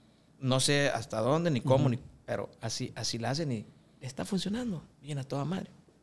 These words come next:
Speaker 2: Sí, sí, sí.
Speaker 1: Entonces, esa es mi idea para un futuro. Pero, como tú dices, no,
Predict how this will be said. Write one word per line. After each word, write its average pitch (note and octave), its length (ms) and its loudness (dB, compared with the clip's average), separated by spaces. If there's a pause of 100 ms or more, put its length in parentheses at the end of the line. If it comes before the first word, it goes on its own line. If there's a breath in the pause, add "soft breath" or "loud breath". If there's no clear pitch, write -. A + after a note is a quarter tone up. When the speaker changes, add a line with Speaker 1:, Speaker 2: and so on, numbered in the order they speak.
(160)
Speaker 2:
Sí, D#3+ 80 0
sí, C3+ 100 2
sí. C3+ 200 0 (120)
Speaker 1:
Entonces, B2 420 0 (260 soft breath)
esa D#3 240 6
es C#3 40 4
mi C#3 120 6
idea C#3 280 4 (440 soft breath)
para A2 160 0
un G#2+ 80 -2
futuro. A#2+ 380 -2 (1700)
Pero, B2+ 720 2 (1080)
como C#3 100 -14
tú E3 80 -4
dices, D#3+ 160 -4
no, E3+ 240 -2